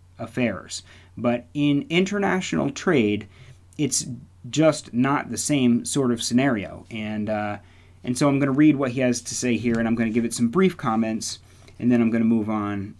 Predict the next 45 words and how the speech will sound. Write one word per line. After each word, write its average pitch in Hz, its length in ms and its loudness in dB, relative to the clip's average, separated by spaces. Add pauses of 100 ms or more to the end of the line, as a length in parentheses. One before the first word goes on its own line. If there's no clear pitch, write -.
to, 104 300 -4
uh, 95 300 -4 (420)
to - 120 -14
the 104 60 -6
last 104 360 -6
section 101 380 -8
that 98 60 -6
I 98 60 -6
wanted 95 200 -8
to 95 60 -14
go, 95 80 -6
maybe 107 260 -4
into 98 140 -6
a 104 40 -6
little 104 160 -4
bit 90 100 -8
more 95 180 -8
detail. 92 460 -10 (540)
So - 120 0
what 165 120 4
he 165 40 -2
says 151 260 2
here 147 220 2
in 127 120 6
this 135 180 0
section 127 380 -2
about 113 340 -2
free 123 240 -2
trade, 110 360 0
he 143 100 0
says, 107 340 -2
quote, 117 360 -2 (1400)
"The 131 80 -4
statist 165 480 2
frequently 170 560 0
attempts 139 360 -2
to 131 160 0
relieve 147 340 4
himself 101 500 -2
of 101 120 -4
responsibility 120 720 0
for 120 220 -2
his 104 160 -6
own 120 260 0
deeds 127 460 0